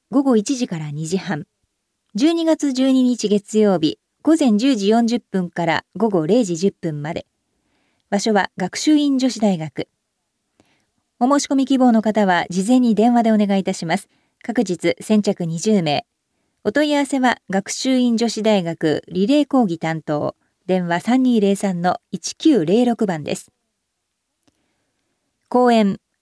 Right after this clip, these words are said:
患者さんが医療者に求めるもの、患者支援団体の活動から。十一月十一日金曜日、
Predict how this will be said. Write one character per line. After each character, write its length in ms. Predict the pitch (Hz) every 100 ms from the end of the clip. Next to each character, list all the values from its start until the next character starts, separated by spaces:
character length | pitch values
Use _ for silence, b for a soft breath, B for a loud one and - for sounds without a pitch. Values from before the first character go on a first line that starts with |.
| _
患 200 | 262 320
者 100 | 330
さ 160 | 320 311
ん 80 |
が 140 | 294 277
医 80 | 254
療 180 | 320
者 160 | 339 285
に 140 | 226
求 240 | 196 202 214
め 120 | 220
る 120 | 190
も 140 | 160 160
の、 180 | 156 _ _ _ _ -
患 180 | 262
者 120 | 302 302
支 160 | -
援 160 | 277 262
団 220 | 269 240
体 200 | 202 180
の 220 | 160 151
活 300 | - - 190
動 180 | 185 170
か 120 | 165
ら。 120 | 160 - _ _ _ _ _ _ _ _ _ _ _
十 120 | 220
一 180 | 269 -
月 220 | 254 -
十 160 | 220 247
一 200 | 240 247
日 200 | 226 -
金 220 | - 240
曜 200 | 233 208
日、 180 | 175